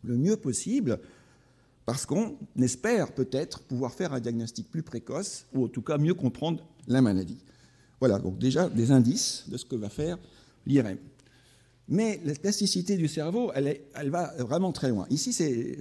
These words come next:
j'ai la chance d'être pianiste. Quand on joue du piano, eh bien, on change notre cerveau. Donc le cerveau en permanence, euh, se change en fait, et le, le pianiste a des réseaux de régions cérébrales qui sont plus développés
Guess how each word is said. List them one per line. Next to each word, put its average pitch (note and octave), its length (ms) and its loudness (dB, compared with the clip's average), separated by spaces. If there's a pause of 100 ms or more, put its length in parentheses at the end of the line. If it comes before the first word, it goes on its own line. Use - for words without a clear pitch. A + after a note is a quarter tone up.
(100)
j'ai A#2 140 -4
la A#2+ 100 0
chance G3 220 -2
d'être A#2 140 0
pianiste. D#3+ 460 -4 (480)
Quand C#3 220 -2
on D3 80 0
joue A3 140 2
du E3 120 0
piano, D3+ 480 0 (220)
eh B2 80 -6
bien, D#3 160 0
on C#3 60 4
change F#3+ 240 0
notre C#3 140 0
cerveau. G2 260 -6 (640)
Donc A#2+ 180 -2
le F#3 60 4
cerveau G#3+ 340 0
en C#3+ 80 0
permanence, F#3 720 -2 (160)
euh, - 100 -14 (140)
se - 140 -6
change E3+ 300 -2 (180)
en F#2 60 -8
fait, - 340 -8 (280)
et E3+ 280 6
le, A#2+ 200 0
le C#3 100 2
pianiste C#3 520 -2 (160)
a D#3 400 -2
des D#3 140 2
réseaux D#3+ 280 0
de A#2+ 60 0
régions A#2+ 260 0
cérébrales C3 600 -4 (340)
qui C3+ 100 -2
sont B2+ 320 -2 (500)
plus G#3 160 0
développés C#3+ 580 6